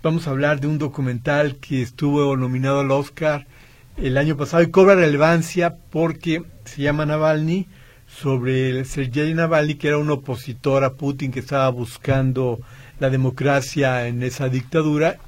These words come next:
y ayer fue asesinado en la prisión ahí en Siberia. Entonces vamos a hablar de él, David nos va a contar mucho más de la película, es, es un tema lamentablemente, este, reciente y habla con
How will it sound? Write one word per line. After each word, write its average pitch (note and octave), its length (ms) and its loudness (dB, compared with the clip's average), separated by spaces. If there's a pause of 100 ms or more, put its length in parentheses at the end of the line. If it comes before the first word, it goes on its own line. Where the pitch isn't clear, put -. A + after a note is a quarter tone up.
(140)
y F#3 220 0
ayer C3+ 260 0
fue B2 180 -4
asesinado G2+ 580 -10 (640)
en C3 520 0 (260)
la A#2+ 160 -4
prisión B2 460 -4
ahí B2 180 -4
en A#2 140 -2
Siberia. G#2 560 -6 (340)
Entonces A#2+ 560 -6
vamos C3+ 300 -4
a - 20 -6
hablar C#3+ 240 2
de E3 140 0
él, F3 80 0
David C#3 220 0
nos A#2 280 -4
va B2 320 -4 (380)
a B2 100 -6
contar B2 420 -4
mucho C3+ 360 -2
más B2+ 200 -2
de C3 60 -6
la B2 140 -4
película, C#3+ 480 -2
es, - 220 -8 (260)
es B2+ 320 -6
un C3+ 100 -4
tema C3+ 260 -2
lamentablemente, A#2+ 1300 -4 (680)
este, A2+ 840 -8
reciente D#3+ 720 0
y D3 220 -2
habla C3 300 0
con A#2 500 -4